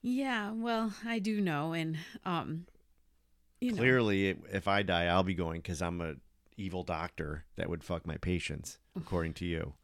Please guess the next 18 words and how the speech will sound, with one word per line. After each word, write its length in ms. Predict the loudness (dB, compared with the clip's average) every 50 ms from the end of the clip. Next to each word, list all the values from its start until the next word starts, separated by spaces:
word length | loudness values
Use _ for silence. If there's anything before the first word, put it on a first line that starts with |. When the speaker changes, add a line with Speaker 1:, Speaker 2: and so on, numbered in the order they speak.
| _ _ _ _ _ _ _ _ _ _ _ _ _ _ _
Speaker 1:
Yeah, 280 | -10 -8 -8 -8 -8 -10 -16 -20 _ _ _ _ _ _ _ _ _ _ _ _ _
you 140 | -14 -14 -12 -12
would 240 | -12 -12 -14 -14
be. 240 | -14 -14 -16 -16 -18 _ _ _ _ _ _ _ -20 _ _ _ _ -16 -14
Speaker 2:
But 100 | -6 -6
I'm 100 | -4 -2
not 140 | -2 -4 -4
a 40 | -2
doctor, 440 | 0 -2 -2 -2 -6 -12 -16 -18 -20 _ _ _ _ _ _ _ _ _ _ _ _ _ _
and 100 | -4 -4
I 40 | -4
fuck 280 | -2 -2 -4 -2 -2
no 140 | -2 -4 -4
patients, 640 | -2 -2 -2 -2 -2 -4 -8 -8 -10 -12 -16 -18 -20 _ _ _ _ _ _ _ _ _ _ _
so 400 | -10 -6 -4 -4 -4 -4 -6 -10 -14 _ _ _ _ _ _ _ _ _ _ _ _ _ -6
I'm 100 | -4 -4
not 180 | -4 -4 -8 -10
going. 260 | -12 -12 -12 -14